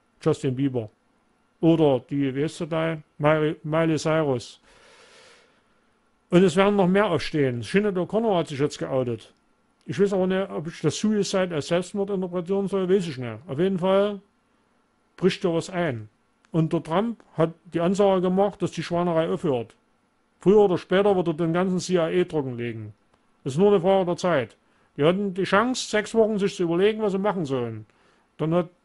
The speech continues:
Trump durchgelangt. Ich gebe euch einen Tipp. Der Trump hört bei den U S A nicht auf.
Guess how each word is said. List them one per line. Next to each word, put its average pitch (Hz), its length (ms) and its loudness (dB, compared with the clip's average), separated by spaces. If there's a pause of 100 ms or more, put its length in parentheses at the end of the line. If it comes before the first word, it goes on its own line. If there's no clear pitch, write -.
(260)
Trump 160 300 -2
durchgelangt. 127 600 -2 (360)
Ich 139 120 -6
gebe 208 200 -2
euch 151 80 -4
einen 160 100 -2
Tipp. 185 220 2 (520)
Der 135 80 -8
Trump 196 420 -2
hört 196 260 8
bei 156 140 0
den 147 120 -12
U 185 140 4
S 175 140 2
A 180 140 2
nicht 165 140 -2
auf. 170 320 -4